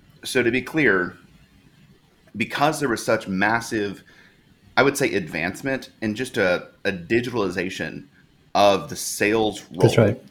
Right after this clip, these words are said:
Speaker 1: and then in the customer success role, because of remote selling, because of really just these remote teams, younger people are now having a struggle to go back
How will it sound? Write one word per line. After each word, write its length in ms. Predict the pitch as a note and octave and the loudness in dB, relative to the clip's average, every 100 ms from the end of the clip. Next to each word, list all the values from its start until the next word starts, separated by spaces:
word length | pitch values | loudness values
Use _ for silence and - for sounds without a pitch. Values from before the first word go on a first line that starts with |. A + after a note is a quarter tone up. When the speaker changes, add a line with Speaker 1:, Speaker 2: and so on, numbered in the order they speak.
| - - | -20 -8
Speaker 1:
and 120 | F#2+ | -4
then 100 | A2 | -2
in 100 | A#2 | -2
the 60 | G2+ | -2
customer 320 | - G#2+ - | -2 -2 -2
success 420 | F#2+ - A#2 A2+ G2 | -12 -2 0 0 0
role, 80 | |
because 420 | F2+ F#2 - A2+ A#2 | -2 -4 -4 -4 -2
of 100 | G2+ | -2
remote 300 | F#2+ F2 - | -2 -2 -4
selling, 240 | F2 F#2 | -4 -4
because 380 | E2 - A2 G2 | -8 -4 -2 -2
of 220 | F#2+ - - - - _ | -4 -6 -16 -20 -20 _
really 180 | A#2 A#2+ | -4 -4
just 220 | G#2 G#2 - | -4 -8 -8
these 240 | G#2 F#2+ | -8 -4
remote 340 | G2 F#2 - - | -2 0 -2 -6
teams, 720 | - D#3 E2 E2 A#2+ - - _ _ _ _ _ _ _ _ _ - | -6 -4 -2 -4 -6 -10 -18 _ _ _ _ _ _ _ _ _ -12
younger 480 | F2+ A#2+ F#3+ D#3+ | 0 2 2 0
people 580 | G#2 F2 E2 B1+ - C#3 - | -2 -6 -8 -6 -6 -6 0
are 80 | A#2+ | 2
now 140 | A#2+ | 2
having 280 | B2 B2 A2+ | 0 -2 -4
a 60 | |
struggle 260 | - A#2 G#2+ | -4 -4 -4
to 100 | G#2+ | -2
go 260 | G2 E2 - _ _ _ - | -4 -6 -8 _ _ _ -2
back 260 | B2 C#3+ | -2 -4